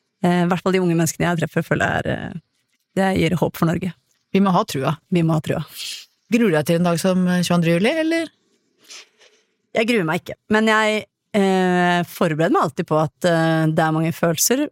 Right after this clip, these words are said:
Speaker 1: eh, og så, mm, eh, er det alltid fint å treffe en folk jeg er glad i og gi en klem til den jeg ser har det enda litt verre enn meg, så,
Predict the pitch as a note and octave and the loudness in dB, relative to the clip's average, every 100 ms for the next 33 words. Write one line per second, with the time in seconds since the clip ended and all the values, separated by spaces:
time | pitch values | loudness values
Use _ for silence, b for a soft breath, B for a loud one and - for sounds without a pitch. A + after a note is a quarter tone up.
0 | - G#3 G3 F#3+ F#3+ F#3+ G3 F#3 F#3+ F#3 | -2 2 2 2 2 2 0 0 2 2
1 | F3+ F#3 F#3 G3 F#3+ F#3+ G3 F#3 F#3+ F3+ | 2 0 0 0 0 0 0 0 -2 -2
2 | G3+ B3 F3+ F3 F3+ F#3+ G3 F#3+ G3 F#3+ | -4 -2 0 2 0 0 0 -2 -2 0
3 | F3+ F3+ - F3 - D#3+ - F3+ F3+ F#3 | 2 0 -2 -8 -2 -4 -2 -2 0 -2
4 | F#3+ - F#3 D#3+ E3+ F#3 F3+ F3 F3 G3 | -4 -2 -2 0 -2 -2 0 0 2 0
5 | F#3+ F#3+ E3+ F3+ E3+ F#3 F#3 F#3 E3+ F#3 | 0 0 0 0 0 0 0 2 0 0
6 | F#3 E3+ E3+ F#3+ F#3 G3+ G3+ E3 F3+ E3+ | 2 2 0 0 -2 0 0 0 0 0
7 | F3+ F#3 F#3 F#3 - F3+ F3+ F3+ F#3 F3 | 0 0 0 -2 -2 -2 0 -2 0 -2